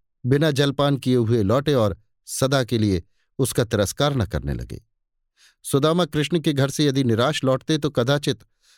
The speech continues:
वे उनके शिशुपाल और जरासंध से भी बड़े शत्रु होते। कई दिन पीछे मैंने गरीब से पूछा, "क्यों जी,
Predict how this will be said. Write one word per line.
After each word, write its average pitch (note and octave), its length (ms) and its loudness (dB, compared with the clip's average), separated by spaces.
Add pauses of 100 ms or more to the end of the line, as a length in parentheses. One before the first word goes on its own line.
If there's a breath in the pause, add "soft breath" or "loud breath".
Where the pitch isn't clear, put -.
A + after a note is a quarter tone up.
(120 soft breath)
वे D3 120 2
उनके D3 400 0 (100)
शिशुपाल C#3+ 600 0
और B2 120 2
जरासंध A2+ 580 0
से A2+ 200 -2
भी C#3 160 0
बड़े A2+ 280 0
शत्रु C3 340 -2
होते। - 340 -8 (1300 soft breath)
कई F#3 160 2
दिन F3+ 180 2
पीछे D3+ 300 0
मैंने B2+ 240 2
गरीब G2+ 260 0
से - 140 -8
पूछा, - 320 -12 (720)
"क्यों G2 160 2
जी, F#2+ 200 -2